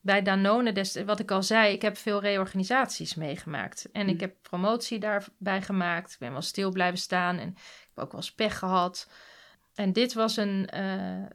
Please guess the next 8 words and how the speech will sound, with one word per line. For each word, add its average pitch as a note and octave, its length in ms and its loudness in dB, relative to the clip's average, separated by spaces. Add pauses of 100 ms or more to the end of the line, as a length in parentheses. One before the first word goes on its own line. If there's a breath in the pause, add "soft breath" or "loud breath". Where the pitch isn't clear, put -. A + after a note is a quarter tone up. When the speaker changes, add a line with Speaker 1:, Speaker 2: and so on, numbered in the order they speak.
Speaker 1:
verandering A#3+ 720 0
bij G3+ 160 4
Danone A3 500 4
waarbij G#3 340 4
mijn F#3+ 220 2
functie A#3 460 -2
weer G3+ 180 2
verdween. F#3+ 540 -2